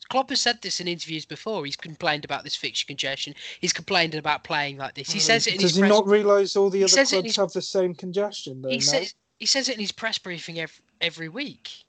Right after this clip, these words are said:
Speaker 1: Like, eh, this is just him saying it again. And he, he, he cheapens his, he cheapens his whole argument by ha-,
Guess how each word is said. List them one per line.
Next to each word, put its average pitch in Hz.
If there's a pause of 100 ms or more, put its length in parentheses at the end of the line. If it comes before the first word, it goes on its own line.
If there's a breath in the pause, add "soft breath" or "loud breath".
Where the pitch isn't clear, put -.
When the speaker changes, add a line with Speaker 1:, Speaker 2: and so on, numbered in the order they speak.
(160)
Speaker 1:
Like, 185 (100)
eh, 127 (1120 loud breath)
this 247
is 247
just -
him 185 (760)
saying 202
it 165
again. 185 (380)
And 220 (520 loud breath)
he, 240
he, 226 (300 soft breath)
he 247
cheapens 247
his, 180
he 208
cheapens 247
his 233
whole 262
argument 160 (320)
by 190
ha-, 196